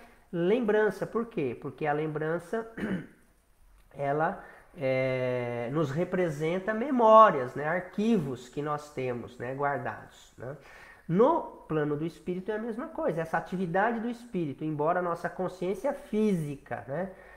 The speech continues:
não consiga acompanhar, porque ela está numa outra dimensão, mas lá também há uma memória, porque nada se perde, né? Então há uma memória. Bem, é,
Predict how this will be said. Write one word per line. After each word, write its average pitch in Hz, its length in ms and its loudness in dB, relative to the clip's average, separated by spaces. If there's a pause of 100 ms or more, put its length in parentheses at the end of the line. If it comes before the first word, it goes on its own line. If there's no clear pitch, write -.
(260)
não 151 380 2
consiga 156 800 -2
acompanhar, 135 800 -2
porque 135 200 -6
ela 127 100 -4
está 127 200 -6
numa 135 240 -4
outra 165 500 6
dimensão, 190 800 -4 (300)
mas 139 260 -2
lá 143 180 0
também 160 400 0
há 180 140 4
uma 220 200 0
memória, 208 520 2
porque 120 320 -8
nada 165 380 0
se - 180 -12
perde, 131 480 -4
né? 117 180 -8
Então 135 280 -4
há 135 100 4
uma 185 180 2
memória. 156 540 -2 (480)
Bem, - 320 0 (300)
é, 131 420 -2